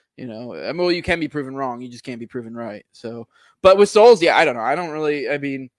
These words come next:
I've never really seen anything that really convinces me there is a soul necessarily, not even really anything that compelling. So, I, I don't know. I, I mean, I guess it's fun to talk about a little bit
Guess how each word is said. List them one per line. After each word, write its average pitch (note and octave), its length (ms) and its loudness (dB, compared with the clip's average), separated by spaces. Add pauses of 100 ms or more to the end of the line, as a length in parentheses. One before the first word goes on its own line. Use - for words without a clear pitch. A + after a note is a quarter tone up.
(380)
I've D3 160 0
never F3 200 -2
really E3+ 220 0
seen D#3+ 240 -10
anything D#3 800 -10 (460)
that A#2 240 -8
really C#3+ 260 -6
convinces C3+ 500 -16
me B2+ 140 -12
there A#2+ 160 -10
is D3+ 140 -6
a D#3 80 -10
soul F3 360 -2
necessarily, E3+ 580 -6
not D3 160 -4
even C3+ 220 -8
really C#3 260 -4
anything B2+ 240 -8
that A#2 160 -8
compelling. B2 540 -14
So, A#2+ 300 -8 (400)
I, D3+ 180 4
I D#3 140 2
don't F3 140 2
know. D#3 260 0
I, G2+ 400 0 (600)
I C3 260 -20
mean, C3+ 180 -10
I C3+ 60 -8
guess C#3+ 180 -12
it's C3 140 -16
fun D3 220 -6
to D#3 80 -6
talk D#3 260 2
about D#3+ 180 0
a D#3+ 40 0
little D#3+ 180 0
bit D#3 300 0